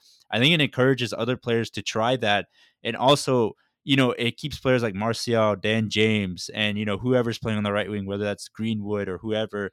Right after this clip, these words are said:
it encourages them to continue making runs because they know if they continue making them,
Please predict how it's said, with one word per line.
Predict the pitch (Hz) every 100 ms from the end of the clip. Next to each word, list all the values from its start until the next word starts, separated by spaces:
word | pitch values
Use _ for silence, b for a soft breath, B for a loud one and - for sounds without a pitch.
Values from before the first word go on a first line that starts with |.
| _ _ _ _ _
it | 135 143
encourages | 127 135 143 151 131 -
them | 123
to | 120
continue | - 120 - 131 131
making | 117 120 123 117
runs | 104 113 113
because | 98 107 110
they | 107 107
know | 117
if | 117
they | -
continue | 104 107 98 123
making | 104 113 - 107
them, | 104 98